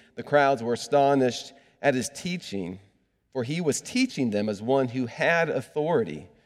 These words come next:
and not as their scribes." Let me pray and ask God to teach us his word this morning.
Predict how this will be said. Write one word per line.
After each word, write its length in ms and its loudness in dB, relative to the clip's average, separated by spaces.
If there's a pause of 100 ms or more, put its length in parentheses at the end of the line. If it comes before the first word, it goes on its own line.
(280)
and 180 0
not 360 4
as 300 0
their 180 -6
scribes." 840 -10 (1300)
Let 80 -6
me 100 -2
pray 420 4
and 200 -2
ask 280 0
God 180 2
to 60 -8
teach 380 -10
us 160 -10
his 180 -12
word 380 -6 (100)
this 180 -16
morning. 400 -8